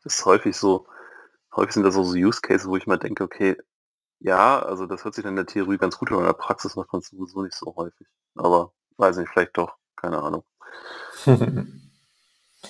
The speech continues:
Speaker 2: Ja. Hm.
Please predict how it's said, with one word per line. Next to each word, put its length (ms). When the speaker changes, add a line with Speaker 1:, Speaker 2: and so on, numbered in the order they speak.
Speaker 2:
Ja. 360
Hm. 420